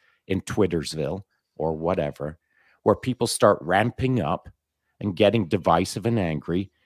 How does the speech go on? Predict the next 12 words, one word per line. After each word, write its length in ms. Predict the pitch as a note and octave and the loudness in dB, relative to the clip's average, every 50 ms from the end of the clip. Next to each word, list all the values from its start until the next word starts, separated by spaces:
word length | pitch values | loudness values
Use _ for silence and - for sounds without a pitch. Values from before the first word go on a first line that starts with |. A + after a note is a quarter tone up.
| _ _ _ _ | _ _ _ _
because 460 | - A2 - - A2+ G2+ F2+ - - _ _ _ - | -6 -4 0 2 2 2 2 0 -6 _ _ _ -4
one 300 | F2+ F#2+ A2+ B2 B2 B2 | 4 6 6 6 6 4
person 440 | - - A#2 A2+ - - - B2 A2+ | -2 -2 -2 -2 -2 -2 -4 -6 -6
can't 360 | - - B2 A#2+ A#2+ A#2+ - | -4 -2 -2 0 0 0 -2
write 300 | - F#2+ F2+ E2 D#2 - - | -2 0 0 0 0 -2 -6
well, 360 | C2 C2 B1+ D2 F#2 F#2 - _ _ _ _ _ _ _ _ _ _ _ _ _ _ _ - | -8 -8 -6 -6 -8 -8 -10 _ _ _ _ _ _ _ _ _ _ _ _ _ _ _ -4
the 120 | G2 G2+ A#2 | 2 6 6
other 160 | A#2+ A#2+ B2+ | 8 6 6
person 460 | - - - A#2 G#2+ - - A2+ F2+ | 2 2 2 2 2 2 0 -4 -6
can't 340 | - - - G2+ F2+ F2+ - - | -6 -6 -6 -4 -4 -6 -6 -4
write 340 | E2 F#2 F#2+ G2 G#2 - B1+ | 0 2 2 2 2 0 -6
well, 360 | C#2+ B1+ A#1+ B1 C#2+ - | -8 -8 -8 -8 -10 -12